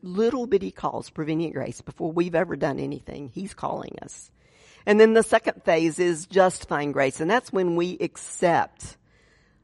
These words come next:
the, the grace of God in Christ. And that's what cleanses us of any of the sin that we've done in the life before. And it offers us to, the opportunity to enter into a relationship with God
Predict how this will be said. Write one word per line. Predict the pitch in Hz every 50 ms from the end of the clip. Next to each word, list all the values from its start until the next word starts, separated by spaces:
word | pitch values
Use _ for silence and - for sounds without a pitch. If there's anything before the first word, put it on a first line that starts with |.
| _ _ _
the, | - 156 120 - -
the | - - 170
grace | - - 147 139 151 - -
of | 147 135 -
God | - 120 107 120 127
in | 123 127
Christ. | - - - - 156 131 110 87 120 131 - - - - - - - _ _ _ _ _ _ _ _ -
And | 185 175 180 175
that's | 185 202 226 - - - - - -
what | 220 202 - - -
cleanses | - - 240 226 240 247 233 - 233 233 214 -
us | 196 165 196 -
of | - - 139 156 -
any | 190 190 196 226 247
of | 254 214
the | 214 214
sin | - - - 175 180 175 170
that | 160 151
we've | 147 147 143 - - _ _ _ _ _ _ - -
done | - 165 139 160 175
in | 180 160 131
the | 117
life | 120 117 120 139 165 170 - -
before. | 165 160 - - 127 120 117 - 139 156 196 - _ _ _ _ _ _ _ _ -
And | 180 180
it | 185 185 -
offers | - 196 202 226 - - 226 214 -
us | - - - 165 254 - - _
to, | - - 170 - - _ _
the | - - - 175 170 -
opportunity | - 185 190 - 208 190 - - 185 156 151 139 - 147 143
to | 95 - - - - -
enter | - 175 175 185 190 180
into | - - 170 170 165 160 - - 156 147
a | 143
relationship | 143 139 143 131 139 139 135 131 151 156 - - 147 143 143 - - 143 139 -
with | - - 127 - _
God | - 113 87 69 - - - - -